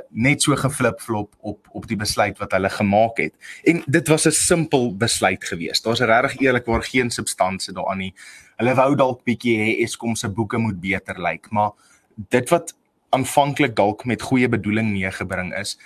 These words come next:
het ons net met <laughs> soveel meer agterdog en onsekerheid na Eskom laat kyk. Wanneer, wanneer iemand iets soos dit doen, la-, laat dit my dit net meer onder 'n vergrootglas wil plaas. En, ehm, ja, dit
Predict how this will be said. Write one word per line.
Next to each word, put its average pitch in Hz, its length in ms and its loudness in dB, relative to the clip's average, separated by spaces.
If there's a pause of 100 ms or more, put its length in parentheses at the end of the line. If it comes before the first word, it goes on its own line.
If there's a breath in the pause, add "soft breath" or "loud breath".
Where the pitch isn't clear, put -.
(160 loud breath)
het 117 140 0
ons 131 180 -2
net 156 180 0
met 170 220 2
<laughs> - 60 0
soveel 156 440 2
meer 113 360 2
agterdog 101 800 0 (300 loud breath)
en 123 140 2
onsekerheid 113 680 0
na 104 140 0
Eskom 104 380 -4
laat 95 220 -4
kyk. 87 340 -2 (320 loud breath)
Wanneer, 120 460 4
wanneer 131 300 4
iemand 151 300 2
iets 139 160 0
soos 120 200 2
dit 107 160 2
doen, 107 180 0
la-, - 140 -2 (100)
laat 107 160 2
dit 117 160 -2
my 104 320 -2 (400)
dit 110 160 -2
net 127 180 0
meer 110 440 0
onder 107 260 -4
'n 107 60 -4
vergrootglas 110 840 -4
wil 90 200 -8
plaas. - 400 -4 (460 loud breath)
En, 113 200 4
ehm, 113 340 4 (100)
ja, 113 140 6
dit 113 280 0